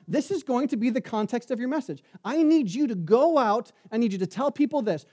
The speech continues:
Do not think that I have come to bring peace to the earth." Oh, wait, hold on. Wait, wait, wait, wait.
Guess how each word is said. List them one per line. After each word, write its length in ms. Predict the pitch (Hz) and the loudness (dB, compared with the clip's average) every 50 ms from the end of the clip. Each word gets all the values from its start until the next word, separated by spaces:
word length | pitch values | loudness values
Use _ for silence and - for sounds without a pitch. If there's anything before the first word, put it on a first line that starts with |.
| _ _ - | _ _ 2
Do 160 | 156 294 349 | 4 6 6
not 280 | 349 330 269 202 - | 6 6 2 0 -2
think 180 | - 320 339 226 | -2 -2 0 0
that 100 | 180 202 | 0 0
I 120 | 269 285 | 2 2
have 120 | 254 202 165 | 2 0 0
come 280 | - - - 330 285 | -4 -2 0 0 2
to 80 | 202 202 | 2 2
bring 260 | 180 190 190 185 175 | 2 2 0 -2 -2
peace 340 | 160 - - 349 330 247 - | 0 4 4 4 4 4 2
to 120 | - 220 220 | -2 -2 -2
the 160 | 220 269 302 | 0 2 4
earth." 380 | 339 359 349 226 156 - _ _ _ _ _ _ _ _ _ _ _ _ _ _ _ _ _ - - _ _ _ - | 6 6 6 4 0 -6 _ _ _ _ _ _ _ _ _ _ _ _ _ _ _ _ _ -20 -20 _ _ _ -2
Oh, 220 | 311 294 262 - _ 285 | -2 -2 -2 -4 _ -6
wait, 160 | 302 285 - - | -4 -4 -6 -6
hold 220 | - - 370 349 | -4 -2 0 0
on. 200 | 233 185 160 160 - | 2 0 -2 -2 -2
Wait, 180 | - 320 214 | 0 0 2
wait, 120 | 185 175 156 | 2 2 0
wait, 120 | 143 135 | 0 -2
wait. 180 | 123 113 - | -6 -10 -14